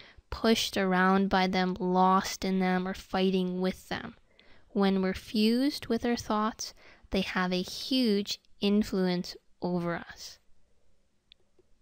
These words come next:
On the other hand, when we defuse from our thoughts, when we separate from them and realize that they are nothing more nor less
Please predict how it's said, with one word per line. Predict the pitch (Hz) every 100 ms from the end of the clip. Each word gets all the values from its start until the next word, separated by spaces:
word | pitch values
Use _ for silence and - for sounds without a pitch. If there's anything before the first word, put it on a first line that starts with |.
| _ _
On | - 185
the | 196
other | 247 196
hand, | - 190 185
when | 247 180 180
we | 180 180 185 -
defuse | 208 262 - - 190 180 180 180 - - - - -
from | - - 185
our | 180
thoughts, | 180 190 180 180 - -
when | 208
we | 185
separate | 185 - 233 - 269 262 269
from | - - 220 226
them | 233 233 240
and | 214 185
realize | 185 202 220 226 233 254
that | - 185
they | 190 180
are | 180
nothing | 180 190 - 233 226
more | 208 202 202 196
nor | 185 185 196
less | 226 196 185 - -